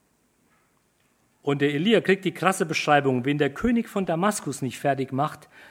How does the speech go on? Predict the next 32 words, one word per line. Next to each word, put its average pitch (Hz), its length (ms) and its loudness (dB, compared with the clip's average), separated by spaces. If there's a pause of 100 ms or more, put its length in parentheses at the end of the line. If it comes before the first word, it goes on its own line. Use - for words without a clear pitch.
dann 135 160 -4
wird 175 160 0
Elisa 165 460 2
dafür 131 260 2
sorgen, 147 300 0
dass 143 160 -4
der 139 100 -2
Rest 156 220 -2
auch 151 100 -2
noch 151 160 -4
stirbt." - 480 -8 (1120)
Das 135 180 -6
ist - 140 -14
Gerichtszeit. - 800 -10 (920)
Das 147 200 -2
ist - 200 -10
Endzeit 160 480 0
in 117 120 -8
Israel. 90 640 -10 (640)
Das - 180 -10
Ende 175 380 0
für - 120 -10
Israel 127 440 -6
stand 131 260 -10
ganz 165 220 -6
kurz 143 240 -14
bevor. - 420 -18 (1900)
Gott 147 180 -2
hat 160 100 -2
das 139 140 -8
nicht 147 160 -6
gewollt. 131 580 -6